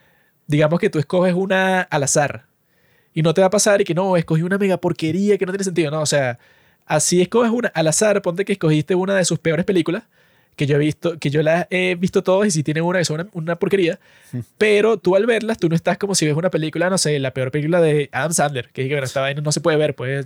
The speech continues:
Speaker 1: Jackie Jill. Esto es una cosa que no se
Speaker 2: Sí.
Speaker 1: puede ver, esto es una mierda. Sino que con él, así sea, no sé, que si, ponte que tú ves sus diez peores,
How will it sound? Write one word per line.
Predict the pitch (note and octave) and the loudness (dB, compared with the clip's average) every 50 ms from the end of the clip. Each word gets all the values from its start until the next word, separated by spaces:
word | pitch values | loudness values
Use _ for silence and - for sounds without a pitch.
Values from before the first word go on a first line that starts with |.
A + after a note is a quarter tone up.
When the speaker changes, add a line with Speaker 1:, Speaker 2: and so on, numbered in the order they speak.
| D3 C#3 | -8 -6
Speaker 1:
Jackie | B2+ D#3+ - E3+ E3 | -4 -2 -2 0 0
Jill. | D#3 D#3+ C#3+ B2+ - _ _ _ _ _ _ - | 0 0 -2 -4 -8 _ _ _ _ _ _ -12
Esto | - - | -4 -2
es | D#3 | 0
una | D3 D#3+ | 0 0
cosa | D3+ E3+ D#3+ - F#3 - | 0 2 2 2 2 2
que | F3+ E3 | 2 0
no | D#3+ | 0
se | D3+ - - | 0 0 2
Speaker 2:
Sí. | - | 2
Speaker 1:
puede | F#3 F#3 F#3 | 4 4 4
ver, | F#3 F3+ E3+ | 4 4 2
esto | D#3+ D#3+ | 2 0
es | E3 | -2
una | E3+ F3+ F#3 | -2 -2 -4
mierda. | G3 G3 G3+ F#3 D#3+ C#3+ C3+ B2+ _ _ - - - _ | -2 0 0 2 2 0 -2 -4 _ _ -20 -20 -20 _
Sino | - - E3 E3+ | -4 -2 0 0
que | D3+ E3 D#3 | 0 0 0
con | F3+ G3 | 0 2
él, | A#3 A3 G3 G#3 A#3+ - | 2 2 2 0 -2 -6
así | - E3 D3+ - E3 | -4 -2 -2 0 0
sea, | C#3+ - F#3 F#3 F#3 F#3+ G#3 | 0 2 2 4 4 2 2
no | A3 G#3 | 0 0
sé, | F3 - F#3+ E3+ | 0 0 0 0
que | D#3+ | 0
si, | C#3+ - D3 C#3+ D#3 - - - | -2 -2 -4 -4 -6 -10 -8 -4
ponte | D3+ D#3 D#3+ G#3 | -2 -2 0 0
que | B3+ A#3+ | -2 0
tú | - F3 | 2 2
ves | F3+ G3+ G3+ | 2 2 2
sus | - A#3+ A3 G3 | 0 0 0 0
diez | F#3+ A3+ A3+ A#3 | 2 0 0 0
peores, | - A3 G3+ D#3+ C3+ A#2 A#2 - - - | 2 2 4 2 2 0 -4 -10 -12 -14